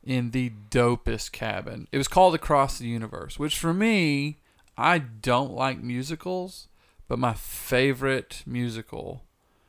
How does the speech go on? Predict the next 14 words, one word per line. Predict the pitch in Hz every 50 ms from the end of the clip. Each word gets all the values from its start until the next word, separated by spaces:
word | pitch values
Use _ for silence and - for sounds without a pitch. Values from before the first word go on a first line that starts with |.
| _ _ -
is | - 131 123 110 113
Across | 110 - - 107 110 117 - -
the | - 123
Universe, | 120 117 - - - 82 - - -
which | - 123 - -
is | 123 117
the | 113 120
one | 110 117 117
about | 113 113 113 113 -
the | 120
Beatles. | 110 117 120 120 120 127 127 131 131 - - - - - - _ - -
Uses | 123 120 117 107 107 110
all | 117 110 110
the | 110